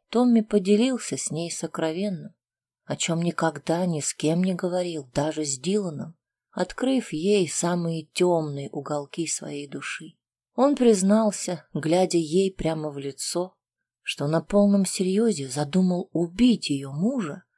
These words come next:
и вернуть ей дочь, что он все продумал до мелочей, и у него все получится —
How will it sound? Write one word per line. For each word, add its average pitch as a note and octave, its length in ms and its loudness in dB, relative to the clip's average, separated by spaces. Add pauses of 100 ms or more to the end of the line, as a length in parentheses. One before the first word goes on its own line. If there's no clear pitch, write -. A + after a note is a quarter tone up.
(200)
и F#3 140 4
вернуть G#3 520 6
ей F#3+ 160 -2
дочь, G3+ 480 -2 (400)
что - 240 -12
он D#3 80 -2
все G3 240 0
продумал F3 760 4
до D3 120 -6
мелочей, D#3+ 560 -2
и D3 160 -8
у D3 60 -6
него F3 320 -2
все F#3+ 280 -2
получится — G#3 920 0